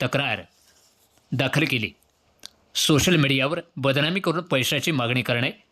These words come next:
सदरील आरोपी बंडू उतळे याला भोवल्याचे दिसून येत आहे. गेल्या अनेक दिवसापासून तो WhatsApp व YouTube चॅनलच्या माध्यमातून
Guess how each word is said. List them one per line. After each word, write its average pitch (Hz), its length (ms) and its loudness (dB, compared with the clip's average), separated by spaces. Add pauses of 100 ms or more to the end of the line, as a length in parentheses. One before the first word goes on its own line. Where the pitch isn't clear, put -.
(420)
सदरील 156 460 2
आरोपी 131 460 -2 (1160)
बंडू 147 320 6
उतळे 123 320 2
याला 117 220 0 (240)
भोवल्याचे 131 480 2
दिसून 131 320 -2
येत 113 200 -2
आहे. 104 220 -2 (680)
गेल्या 139 200 0
अनेक 143 240 -2
दिवसापासून 147 520 -2
तो 151 180 0
WhatsApp 120 400 -2 (420)
व 127 140 2
YouTube 123 360 2
चॅनलच्या 127 480 0
माध्यमातून 123 500 0